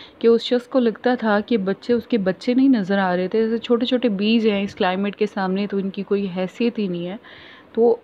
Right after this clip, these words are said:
इस तरह से sound कर रहे थे जैसे वो अभी अभी हवा चलेगी और बच्चे तो नज़र ही नहीं आएंगे। The children looked up at him, बच्चों ने उसकी तरफ ऊपर देखा।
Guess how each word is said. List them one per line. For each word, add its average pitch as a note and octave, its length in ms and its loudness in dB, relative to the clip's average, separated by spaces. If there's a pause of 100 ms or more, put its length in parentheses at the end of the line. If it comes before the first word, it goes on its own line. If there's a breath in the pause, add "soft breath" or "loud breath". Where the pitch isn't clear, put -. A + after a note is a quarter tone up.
(140)
इस - 160 -8
तरह C#4 180 2
से C4 160 -4
sound G#3+ 340 -2
कर G3 140 -2
रहे G3+ 120 0
थे A#3 140 -6
जैसे G#3+ 280 -4
वो G#3+ 100 0
अभी G3+ 220 2
अभी G#3 200 0
हवा F#3 320 2
चलेगी G#3 440 0
और G#3+ 120 2
बच्चे F3+ 340 -4
तो G#3+ 160 -2
नज़र F#3+ 340 0
ही F#3+ 160 -2
नहीं F3+ 140 -6
आएंगे। F#3+ 340 -10 (720)
The A3+ 140 0
children D#4 360 6
looked C4 280 -4
up A3+ 280 -4
at - 140 -8
him, A3 160 0 (540 loud breath)
बच्चों B3+ 300 0
ने D4 120 4
उसकी B3+ 300 0
तरफ B3 320 0
ऊपर A3+ 220 0
देखा। G3+ 420 -6